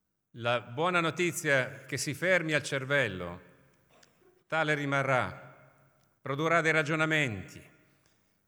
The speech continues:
ma qui stiamo parlando di questioni spirituali e la buona notizia deve scendere o salire, non saprei dirvi,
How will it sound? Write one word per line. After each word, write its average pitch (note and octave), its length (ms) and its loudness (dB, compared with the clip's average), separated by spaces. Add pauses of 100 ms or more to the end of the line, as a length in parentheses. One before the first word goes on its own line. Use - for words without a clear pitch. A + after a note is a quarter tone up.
(120)
ma B2+ 180 -2
qui F3 120 -2
stiamo D3+ 200 0
parlando E3 320 2
di D3+ 100 -2
questioni D#3 400 -2
spirituali C3+ 800 0 (760)
e C#3 140 -4
la C3+ 120 2
buona E3+ 280 2
notizia D#3+ 540 0
deve C#3 240 2
scendere C#3 1000 0 (1200)
o A#2 140 -12
salire, C#3+ 460 2
non C#3 100 0
saprei C#3 280 0
dirvi, A#2 680 -2